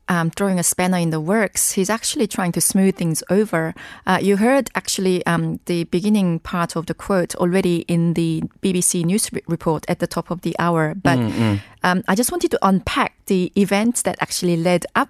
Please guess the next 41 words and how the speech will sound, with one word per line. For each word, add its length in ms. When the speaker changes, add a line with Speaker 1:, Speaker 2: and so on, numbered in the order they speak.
Speaker 1:
to 360
Trump 500
making 420
this 160
statement. 880
Speaker 2:
Please 200
do. 160
Speaker 1:
It 140
all 320
began, 640
um, 260
as 260
everybody 380
knows, 440
when 380
North 280
Korea 360
suddenly 580
called 380
off 300
the 100
summit 320
that 120
was 140
going 140
to 100
be 120
held 340
between 320
South 360
and 160
North 360
to 180
sort 220
of 20
talk 240
about 400
all 160
the 240
cooperation 720
that 160